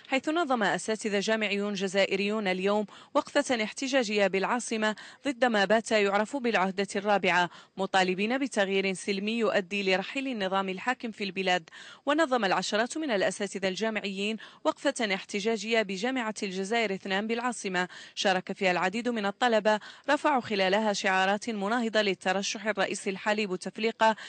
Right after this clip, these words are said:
لولاية الرابعة، وطالبوا بتغيير سلمي يؤدي إلى رحيل النظام الحاكم، كما أفاد طلبة من داخل الجامعة.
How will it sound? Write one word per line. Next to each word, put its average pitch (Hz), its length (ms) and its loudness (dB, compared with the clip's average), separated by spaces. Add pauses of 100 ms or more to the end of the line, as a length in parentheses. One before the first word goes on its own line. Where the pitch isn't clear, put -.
(180)
لولاية 240 460 2 (100)
الرابعة، 185 560 2 (320)
وطالبوا 196 600 4
بتغيير 196 520 0
سلمي 214 400 -2
يؤدي 185 380 0
إلى 185 160 4
رحيل 254 320 -2
النظام 202 440 -2
الحاكم، 220 500 -2 (300)
كما 294 200 2
أفاد 202 560 4
طلبة 247 380 2 (100)
من 254 260 -2
داخل 185 280 0
الجامعة. 175 800 -2